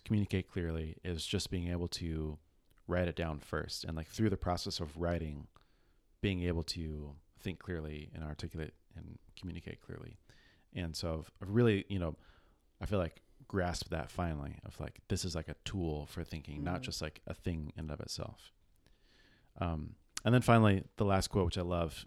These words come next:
Speaker 1: and just, again, been kinda, like, the theme, uh, from John Mark Comer is, he says, "Love, joy, and peace are at the heart of all Jesus is trying to do, uh, or grow in the soil of your life, and all three are incompatible with hurry." And I think I've really learned,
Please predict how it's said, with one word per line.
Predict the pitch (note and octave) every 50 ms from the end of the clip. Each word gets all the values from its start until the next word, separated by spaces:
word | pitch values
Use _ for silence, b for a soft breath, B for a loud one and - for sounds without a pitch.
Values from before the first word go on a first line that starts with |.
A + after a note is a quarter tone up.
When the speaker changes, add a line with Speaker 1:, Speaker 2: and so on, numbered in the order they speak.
| - -
Speaker 1:
and | F#2+ F2 E2+ D#2+
just, | D#2 - - - -
again, | F2+ - D#2+ D#2 D#2+ D#2+ -
been | - F2
kinda, | - - F2 E2
like, | D#2 D#2 D2+
the | - D2
theme, | - - F2 E2 D#2 D2+ D2 - b b b b b b b b b b _
uh, | F#2 E2+ D#2 D2+
from | - - E2+
John | D#2 - E2+ D#2+
Mark | D#2+ D#2+ -
Comer | - F2 F2 E2+ D#2+ D2+ D2 D2+
is, | D2 - - - b b b b b b b
he | b G#2 F2+
says, | - - E2+ D#2 C#2+ -
"Love, | F#2 F#2+ F#2+ F2+
joy, | - - F#2+ F#2
and | F2+ F2+ E2
peace | - - F#2+ F2 - - - -
are | -
at | F2
the | - E2+
heart | - - F#2+ F#2
of | F2 -
all | - - F#2 F2+ F2+
Jesus | F2+ - F#2 F2 G2+ F#2+ E2 D#2+
is | -
trying | - - F#2 F2
to | E2+ E2+ -
do, | - F#2 E2+ F2 F2+ F2 - - - -
uh, | E2 D#2 D#2 D#2
or | - E2 - - -
grow | - - G2+ G2 F#2 F2 E2 D#2
in | F2 F2+
the | E2+
soil | - - F#2+ F2+
of | F2 E2
your | E2+ D#2+
life, | E2 D#2 D#2 D#2+ - - b b b b b b b
and | - F2+ - -
all | - G2+ G#2 G#2 G2
three | - - F#2 F2
are | - -
incompatible | - G2 G2+ F#2+ - - F2 - F2 F2 E2+ E2+ D2+ E2 D#2+ D#2+ D2+ b b b b b b b b b b b
with | - -
hurry." | - - E2 D2+ D2+ -
And | - F2+
I | F#2+
think | F#2 A#2+ A#2+
I've | A2 G2+ E2+ F#2+
really | G#2 G#2 G2 F#2
learned, | F2 F2 F2 E2+ F2+ F2 - - -